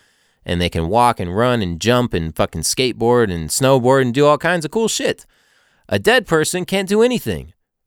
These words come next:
They just lay on the ground, <laughs> you know, like, however they died, that's how they lay, and there's nothing that can make their muscles move. And it's not really, like,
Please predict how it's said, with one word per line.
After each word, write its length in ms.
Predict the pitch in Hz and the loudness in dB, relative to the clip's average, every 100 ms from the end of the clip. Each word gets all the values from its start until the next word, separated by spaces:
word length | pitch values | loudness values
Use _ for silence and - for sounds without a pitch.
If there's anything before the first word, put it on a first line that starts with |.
| _ | _
They 220 | 98 135 | -2 0
just 240 | 147 127 | 0 -2
lay 300 | 117 101 151 | -4 0 2
on 140 | 175 180 | 4 2
the 80 | 180 | 2
ground, 420 | 214 240 151 95 82 123 | 2 4 0 -4 -6 -8
<laughs> 180 | - | -8
you 100 | - | -6
know, 260 | 110 139 180 | -2 -2 -2
like, 300 | 113 90 - _ | -2 -2 -6 _
however 380 | 92 110 151 175 | -4 0 2 2
they 140 | 165 170 | 2 0
died, 360 | 113 113 143 | 0 0 0
that's 180 | 123 131 | -2 0
how 120 | 127 | 0
they 160 | 139 147 | 2 0
lay, 320 | 95 98 135 | 0 -2 -2
and 140 | 127 | -2
there's 320 | 117 117 101 98 | -2 -2 -6 -6
nothing 580 | 104 110 117 120 117 - - - - _ _ _ - - | 0 0 2 0 0 -4 -18 -20 -20 _ _ _ -20 -14
that 720 | 98 98 95 107 113 110 107 | -10 -8 -8 -6 -2 -2 -2
can 500 | - 113 110 104 98 _ _ | -4 -2 -2 -4 -6 _ _
make 300 | 107 110 113 | -4 -2 0
their 160 | 120 113 | 2 2
muscles 480 | 117 165 131 107 92 | 2 0 0 -2 -2
move. 360 | 90 80 73 _ _ _ _ _ | -4 -4 -8 _ _ _ _ _
And 140 | 120 | 0
it's 180 | 123 - | 0 0
not 260 | 175 196 123 | 2 2 0
really, 300 | 156 160 147 | 0 2 2
like, 340 | 120 101 _ | 2 0 _